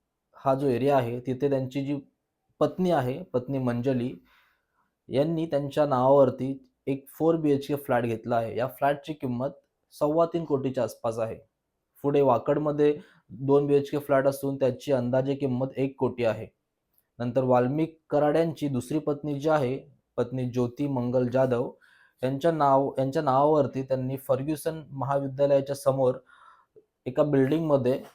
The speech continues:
दोन ऑफिस फ्लॅट विकत घेतले आहेत, त्याची किंमत जवळपास बारा कोटी रुपयांच्या आसपास आहे.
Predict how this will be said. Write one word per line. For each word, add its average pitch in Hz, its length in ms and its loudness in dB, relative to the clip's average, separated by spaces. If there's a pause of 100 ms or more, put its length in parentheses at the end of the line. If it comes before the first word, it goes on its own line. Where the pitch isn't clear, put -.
(480)
दोन 165 540 2 (480)
ऑफिस 156 400 2 (440)
फ्लॅट 139 280 2 (120)
विकत 127 240 -6
घेतले 127 340 -4
आहेत, 113 220 -2 (140)
त्याची 120 220 -6
किंमत 143 440 -2
जवळपास 127 680 2
बारा 117 320 4
कोटी 127 360 -4
रुपयांच्या 117 420 -4
आसपास 107 320 -8
आहे. 113 180 -6